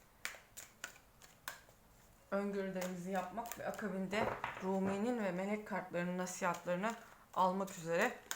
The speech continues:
videomuzun başındayız. Bakalım Kova burcu, en haşarı çocuğu, en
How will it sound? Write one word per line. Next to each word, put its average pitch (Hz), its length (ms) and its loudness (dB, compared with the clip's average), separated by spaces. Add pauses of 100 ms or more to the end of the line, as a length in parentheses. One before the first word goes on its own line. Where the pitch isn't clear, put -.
(160)
videomuzun 180 540 4
başındayız. 180 720 -2 (680)
Bakalım 208 480 0 (760)
Kova 185 340 2
burcu, 175 360 -2 (800)
en 233 380 4
haşarı 208 500 0
çocuğu, 180 500 -2 (140)
en 233 360 2